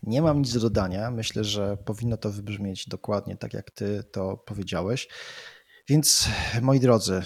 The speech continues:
e, drodzy słuchacze, drogie słuchaczki, m, moim dzisiejszym gościem i waszym przede wszystkim był Szymon Niemczura, człowiek wielu talentów, który odkrył je dzięki między innymi testom, e, który cały czas się uczy i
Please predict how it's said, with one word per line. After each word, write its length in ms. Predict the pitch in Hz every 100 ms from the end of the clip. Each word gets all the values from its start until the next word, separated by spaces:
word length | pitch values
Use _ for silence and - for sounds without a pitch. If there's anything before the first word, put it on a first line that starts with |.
| -
e, 320 | 98 101 101 -
drodzy 680 | 110 110 110 110 101 110 104
słuchacze, 420 | - 110 117 113
drogie 220 | 110 107
słuchaczki, 680 | 104 - 104 - - 127 127 -
m, 320 | 104 107 107 120
moim 360 | - 127 156 135
dzisiejszym 440 | 117 127 117 110
gościem 420 | 107 107 - 101
i 60 | 101
waszym 340 | 92 95 -
przede 200 | - -
wszystkim 340 | 98 - - 95
był 180 | 95 98
Szymon 280 | - 120
Niemczura, 460 | 107 98 - 117 147 - - - - -
człowiek 300 | - 110 101
wielu 200 | 110 147
talentów, 600 | 143 123 120 117 143 147
który 240 | - 113 104
odkrył 340 | 117 - 110
je 180 | 104 104
dzięki 680 | 104 110 - 104 104 101 104
między 240 | 104 101 104
innymi 240 | 101 95
testom, 540 | - 113 - 160 175 -
e, 360 | 123 123 131 151
który 200 | 208 233
cały 180 | 214
czas 140 | 165 160
się 140 | -
uczy 380 | 98 95 123 143
i 400 | - 104 107 107